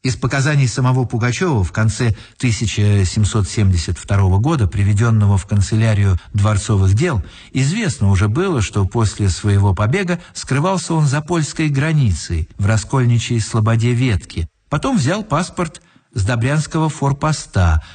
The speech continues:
сказавшись выходцем из Польши, и пробрался на Яик,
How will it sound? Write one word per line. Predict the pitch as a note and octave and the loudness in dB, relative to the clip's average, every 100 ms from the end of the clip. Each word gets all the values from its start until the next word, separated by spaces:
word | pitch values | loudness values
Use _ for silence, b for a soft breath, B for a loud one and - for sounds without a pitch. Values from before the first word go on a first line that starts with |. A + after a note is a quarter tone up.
| B | B
сказавшись | - G#2 F#2+ C3 - C#3 - | -6 0 2 0 -2 -4 -2
выходцем | G2+ G#2+ B2 A2 C3+ C3+ | 0 0 0 -4 0 0
из | C#3 | 0
Польши, | - G#2 F#2 E2+ - E2 B B | -4 0 2 0 -2 -6 B B
и | - C3+ | -2 -2
пробрался | A#2+ A#2 A2+ A#3 A3+ - | 0 -2 0 -2 -4 -2
на | C#3 E3 | 0 2
Яик, | F3 D3+ G2+ F#2+ - | 0 2 2 0 -4